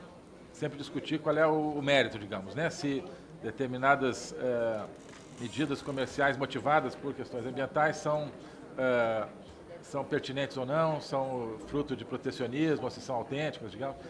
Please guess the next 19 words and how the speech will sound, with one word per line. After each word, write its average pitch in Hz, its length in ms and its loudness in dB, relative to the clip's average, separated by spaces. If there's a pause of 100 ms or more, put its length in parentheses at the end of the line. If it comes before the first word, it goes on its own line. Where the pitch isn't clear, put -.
(120)
Mas, 127 160 -2
independente 160 520 -2
disso, 160 200 -4
temos 165 180 -6
que - 40 -16
estar, 160 260 -2 (540)
eh, 120 460 2 (360)
atentos 135 400 0
pra 170 140 2 (460)
não 170 160 0
gerar, 147 680 2
eh, 131 500 0 (100)
perdas 143 260 -2
comerciais 139 520 0
a 156 40 -2
partir 156 240 -4
de 143 80 -6
decisões, 143 560 -6 (380)
eh, 120 260 -2